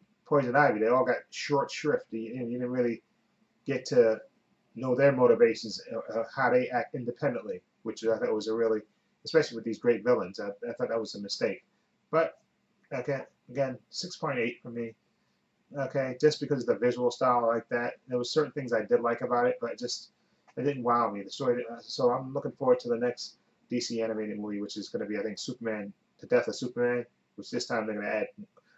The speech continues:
the Justice League into it, which I think will make it a little bit better, okay, from what I've seen from the trailers. Anyway, let me know what you think of, uh,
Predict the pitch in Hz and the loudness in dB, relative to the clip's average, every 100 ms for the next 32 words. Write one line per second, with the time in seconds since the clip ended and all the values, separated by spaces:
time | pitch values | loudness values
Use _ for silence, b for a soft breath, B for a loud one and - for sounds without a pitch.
0 | b - - 117 - 131 123 127 143 131 | b -8 0 0 0 -4 -4 -4 -4 -4
1 | 104 107 110 110 92 92 - 110 104 113 | -4 -4 -2 -4 -10 -20 -14 -10 -4 -2
2 | 107 - - 107 110 120 123 120 - - | -4 -8 -8 -4 -2 0 2 2 2 -4
3 | _ _ _ - 101 123 123 120 - 101 | _ _ _ -8 -2 4 4 4 -2 -4
4 | 107 104 - 113 104 104 - 120 120 113 | -2 -2 -4 -8 -8 -8 0 4 4 2
5 | _ _ _ _ 160 165 143 127 165 214 | _ _ _ _ 8 10 10 8 4 6
6 | 175 156 147 143 135 131 120 113 123 117 | 6 6 4 0 2 4 4 4 2 2